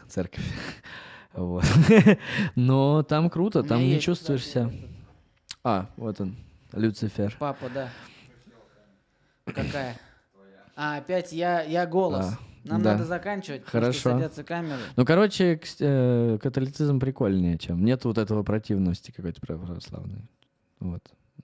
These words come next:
Speaker 1: Но и готический
Speaker 2: Да
Speaker 1: собор
Speaker 2: это
Speaker 1: это
Speaker 2: всё, э, в со-, православном ты раб Божий,
Speaker 1: Да,
Speaker 2: а
Speaker 1: но
Speaker 2: там сын.
Speaker 1: нельзя забывать, что миром правит сатана.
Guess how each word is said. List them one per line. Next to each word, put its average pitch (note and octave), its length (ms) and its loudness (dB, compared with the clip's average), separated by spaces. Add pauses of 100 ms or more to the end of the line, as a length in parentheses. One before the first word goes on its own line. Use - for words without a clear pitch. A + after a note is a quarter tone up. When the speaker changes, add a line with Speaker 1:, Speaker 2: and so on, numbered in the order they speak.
Speaker 1:
Но B2 380 0 (320)
и B2 120 -10
готический A#2+ 520 -4
Speaker 2:
Да - 80 -10
Speaker 1:
собор E3+ 200 -4
Speaker 2:
это F#3+ 100 -4
Speaker 1:
это E3+ 80 -14
Speaker 2:
всё, A3 180 -2
э, - 240 -14 (120)
в - 60 -20
со-, F3+ 200 -6 (200)
православном F3+ 600 -6
ты E3+ 200 -6
раб E3+ 240 -4
Божий, D3+ 400 -8 (260)
Speaker 1:
Да, G2 180 2
Speaker 2:
а F2+ 40 2
Speaker 1:
но G#2+ 120 2
Speaker 2:
там F3+ 160 -8
сын. D3+ 320 -16 (260)
Speaker 1:
нельзя G#2+ 340 -4
забывать, B2 340 -4
что G#2 260 -8
миром B2 340 -2
правит A2+ 320 -4
сатана. F2+ 420 -8